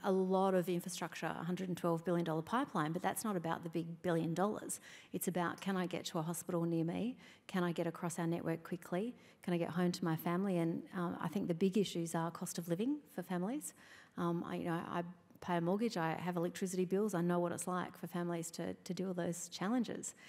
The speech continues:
Um, and we want to be able to put more money back in the pockets of people to make their own decisions about what they want to do. Um, but that goes hand in hand with big infrastructure. I'm proud to be part of a government that's over successive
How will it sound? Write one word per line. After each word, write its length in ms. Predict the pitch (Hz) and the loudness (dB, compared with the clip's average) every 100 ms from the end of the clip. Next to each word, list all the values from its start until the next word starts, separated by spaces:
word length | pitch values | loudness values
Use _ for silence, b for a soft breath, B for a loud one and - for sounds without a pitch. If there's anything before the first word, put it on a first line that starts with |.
| B B - | B B -4
Um, 260 | 175 175 - | -2 -2 -2
and 100 | 180 | 0
we 80 | 185 | 4
want 120 | 185 | 4
to 40 | 185 | 4
be 80 | 175 | 2
able 100 | 170 | 0
to 80 | |
put 180 | 165 - | -2 -4
more 160 | 175 175 | 0 0
money 220 | 170 170 | 2 0
back 240 | 165 165 | -2 -2
in 60 | 170 | -4
the 60 | 165 | -4
pockets 360 | 180 170 - | -6 -8 -8
of 80 | 175 | -6
people 400 | 175 165 170 165 165 | -4 -2 -2 -2 -4
to 100 | 180 | -4
make 160 | 160 | -2
their 100 | 165 | 0
own 120 | 170 | 2
decisions 400 | 175 - 175 165 | 0 -2 -2 -2
about 180 | - - | -2 -6
what 100 | - | -4
they 100 | 170 | -4
want 200 | 170 170 | -2 -4
to 80 | - | -2
do. 280 | 190 185 170 B B B B | 0 0 -2 B B B B
Um, 200 | 190 185 180 | -2 0 0
but 160 | 240 | 0
that 180 | 262 - | 0 2
goes 200 | 226 202 | 2 2
hand 240 | 190 208 | 2 2
in 60 | 185 | 2
hand 220 | 185 302 | 2 2
with 160 | 180 160 | 2 0
big 140 | 180 | 0
infrastructure. 540 | 165 160 165 - - 180 | 0 -2 -4 -4 -2 0
I'm 120 | 185 | 0
proud 520 | - 165 233 240 165 | 2 2 2 0 -2
to 80 | 185 | -4
be 80 | 170 | -2
part 180 | 170 | 0
of 80 | 165 | 0
a 40 | 175 | 0
government 360 | 170 175 170 | 0 0 0
that's 220 | - - | -2 -2
over 180 | 175 170 | 0 0
successive 640 | 160 - - 170 180 165 | -2 -4 -2 -2 -2 -4